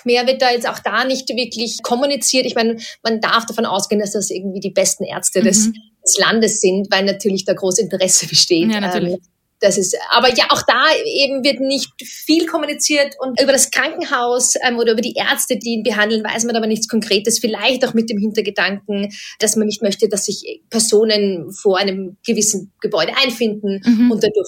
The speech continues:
Speaker 1: vielleicht auch zu, äh, Behinderungen führen.
Speaker 2: Mhm. Kommen wir jetzt auch noch, äh, zu der Frage, ähm, die sich ganz, ganz viele trotzdem stellen. Man weiß zwar jetzt nicht viel über seinen Gesundheitszustand, das heißt auch immer wieder in Medienberichten, er sei positiv gestimmt und auch die Ärzte seien positiv gestimmt und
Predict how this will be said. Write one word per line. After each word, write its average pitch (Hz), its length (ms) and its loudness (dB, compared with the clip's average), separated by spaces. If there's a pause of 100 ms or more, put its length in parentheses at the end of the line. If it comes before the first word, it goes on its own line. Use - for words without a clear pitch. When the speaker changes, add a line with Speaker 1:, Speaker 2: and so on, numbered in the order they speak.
Speaker 1:
vielleicht 160 380 -4
auch - 100 -4
zu, 185 480 -2
äh, 175 200 0
Behinderungen 165 800 -2 (360)
führen. 156 520 -6 (140)
Speaker 2:
Mhm. 226 360 2 (500)
Kommen 226 160 2
wir 262 60 4
jetzt 285 120 -2
auch 196 60 0
noch, 240 200 2
äh, 220 260 0
zu 240 160 -2
der 233 280 -2
Frage, 208 680 -2
ähm, 214 520 0
die 214 240 -2
sich 220 180 -2
ganz, 233 180 2
ganz 240 160 2
viele 269 220 2
trotzdem 240 320 0
stellen. 220 180 2
Man 233 140 4
weiß 190 180 2
zwar 269 120 2
jetzt 240 100 -4
nicht 247 140 2
viel 214 140 -2
über 202 100 -4
seinen 196 180 -2
Gesundheitszustand, 254 840 2
das 220 220 -2
heißt 196 320 -2
auch 202 120 -2
immer 208 260 2
wieder 202 180 0
in 196 100 0
Medienberichten, 190 640 -2
er 180 140 -2
sei 180 140 -4
positiv 226 480 -2
gestimmt 208 400 0 (400)
und 190 200 -2
auch 175 80 -6
die - 100 -4
Ärzte 196 240 0
seien 185 220 0
positiv 190 440 -6
gestimmt 185 400 -2
und 175 200 -2